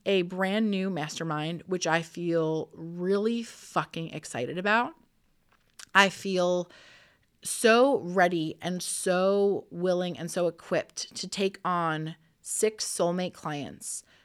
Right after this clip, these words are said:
who are killing it in their business, but they need strategic support. They need strategic guidance. They need high level support, right? High touch support where, you know, I'm not answering you once a week or, you know, once a day. I really want,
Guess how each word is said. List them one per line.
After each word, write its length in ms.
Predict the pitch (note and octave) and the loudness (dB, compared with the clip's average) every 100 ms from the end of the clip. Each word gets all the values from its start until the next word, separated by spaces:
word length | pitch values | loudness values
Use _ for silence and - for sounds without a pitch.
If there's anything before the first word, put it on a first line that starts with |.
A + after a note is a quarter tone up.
| _ | _
who 200 | - G#3+ | -4 -2
are 400 | E3+ F3 E3+ E3 E3 | 2 4 4 2 -2
killing 320 | - G#3 G3+ A3+ | -6 -2 0 0
it 100 | - | 0
in 100 | G3+ | -2
their 100 | F#3 | -2
business, 640 | D3+ C#3 A#2+ F3 - - - _ _ _ | -4 -4 -8 -8 -8 -10 -16 _ _ _
but 120 | G3+ G3+ | -2 0
they 120 | F#3+ | 0
need 220 | F#3+ F#3+ | 0 -2
strategic 520 | - F#3+ G3 F#3 F#3 | -4 -6 -6 -6 -6
support. 480 | - - D3+ - - - | -6 -6 -4 -4 -8 -8
They 100 | F#3 | -4
need 160 | F#3 | -4
strategic 500 | F3+ F#3+ - F#3+ F#3 | -4 -8 -6 -6 -4
guidance. 600 | - D#3 D3 A2+ G2 - - - _ - | 0 0 0 -6 -8 -12 -12 -20 _ -6
They 120 | F#3+ | -2
need 220 | G3 F#3 | 0 0
high 280 | E3+ - F#3+ | 2 4 4
level 400 | F3 F3+ C4+ D#3 | 4 2 2 0
support, 440 | - D#3 C3+ - D3+ | -4 -6 -4 -4 -2
right? 100 | D3 | 0
High 200 | - F3 | 2 0
touch 420 | - C4 - - | 0 -2 -2 -6
support 480 | F3+ - C#3+ C3+ E3+ | -6 -8 -6 -4 -2
where, 240 | E3 E3 | 0 0
you 80 | G3+ | -4
know, 160 | F3 C#3+ | -4 -4
I'm 160 | E3+ E3+ | -4 -2
not 360 | E3 D#3 - - - - F#3+ | -2 -4 -8 -16 -20 -8 -4
answering 380 | F#3+ G3+ F3+ | -2 0 0
you 120 | F#3 F3+ | 0 -2
once 340 | E3+ F#3+ G3 | -2 -4 -4
a 40 | |
week 400 | F3 G#3 F#3 - | -4 -4 -6 -2
or, 300 | D#3 D#3 D3+ | 0 2 0
you 100 | - | -2
know, 80 | F3 | -4
once 260 | D3+ F#3 G#3 | -2 -2 -4
a 60 | |
day. 220 | F#3+ F3+ E3 | 0 2 2
I 140 | F3 | 2
really 240 | G3 G#3+ | 0 0
want, 400 | G3 F#3 E3 - | 0 -4 -4 -6